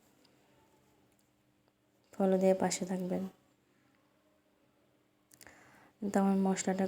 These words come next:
কষানো হয়ে গেছে। Then আমি মুরগির মাংসটা অ্যাড করে দিব। মুরগির মাংসটা আমি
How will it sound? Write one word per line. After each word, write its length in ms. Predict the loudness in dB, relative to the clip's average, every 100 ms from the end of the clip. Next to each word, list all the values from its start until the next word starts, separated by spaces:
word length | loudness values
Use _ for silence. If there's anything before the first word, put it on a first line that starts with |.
| -4
কষানো 340 | -4 -2 0
হয়ে 200 | 2 2 2
গেছে। 300 | 0 0 2 2 2 -6 _ _ _ _ _ -20 _ _ _ -6
Then 200 | 0 2 2
আমি 160 | 0 0
মুরগির 300 | -2 -2 -2
মাংসটা 340 | -2 -2 -4 -2
অ্যাড 100 | -4 -2
করে 160 | 0 0
দিব। 180 | 0 2 2 0 _ _ _ _ _ _ _ _ -20 -20 -20 -12
মুরগির 360 | -4 -2 -2 -2
মাংসটা 380 | -2 -2 -2 0
আমি 140 | 0